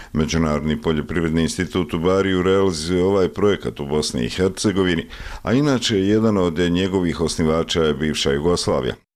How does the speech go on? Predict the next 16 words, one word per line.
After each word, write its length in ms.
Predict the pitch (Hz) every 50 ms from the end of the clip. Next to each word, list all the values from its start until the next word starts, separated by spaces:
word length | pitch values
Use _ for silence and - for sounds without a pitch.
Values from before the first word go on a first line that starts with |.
| _
Ova 280 | - - 82 85 82 78
organizacija 840 | 76 73 73 78 78 78 76 67 65 82 82 85 85 - - 95 85
sa 220 | 78 - 92 87 85
svoj 340 | - - 90 85 80 78
rad 360 | 73 69 78 82 87 90 82 76
zasniva 520 | 76 78 85 82 - - 92 82 80 78
na 100 | 78 76
bazi 400 | 73 69 78 80 85 80 80 85
naučnih 580 | 78 78 85 98 92 80 - - 64 60 - -
iskustava 880 | 67 - - - 95 98 95 - - 87 78 73 69 71 71 69 67
i 140 | 69 67 67
svake 380 | - - 90 85 - - 78
godine 440 | 65 69 76 80 87 90 87 82 82
stipendira 640 | 80 - 95 80 - 87 78 78 73 67 60 62 62
studente 540 | - - - 90 87 85 76 71 - 76 71
sa 120 | - 71